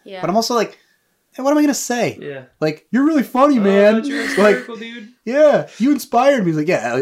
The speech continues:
Speaker 2: I, I inspired a lot of people."
Speaker 3: Yeah.
Speaker 2: <laughs> Like,
Speaker 3: Yeah.
Speaker 2: it's kinda what I did. Uh,
Speaker 1: Yeah.
Speaker 3: Oh, man.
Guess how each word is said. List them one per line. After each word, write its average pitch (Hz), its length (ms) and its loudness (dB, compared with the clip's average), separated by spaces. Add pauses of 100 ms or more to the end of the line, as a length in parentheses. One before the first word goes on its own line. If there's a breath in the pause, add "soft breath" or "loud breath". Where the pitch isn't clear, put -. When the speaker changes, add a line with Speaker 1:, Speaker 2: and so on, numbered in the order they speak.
(220)
Speaker 2:
I, 120 60 -4
I - 40 -2
inspired 131 540 -4
a 123 40 -6
lot 104 140 -6
of 95 60 -16
people." - 260 -16
Speaker 3:
Yeah. 143 100 -4
Speaker 2:
<laughs> - 40 0
Like, 339 160 4
Speaker 3:
Yeah. 269 840 2
Speaker 2:
it's 208 100 -12
kinda 196 240 0
what 180 140 0
I 175 80 -4
did. 143 420 -4 (140)
Uh, 120 180 -14
Speaker 1:
Yeah. - 380 -12
Speaker 3:
Oh, 139 180 -16
man. 127 480 -18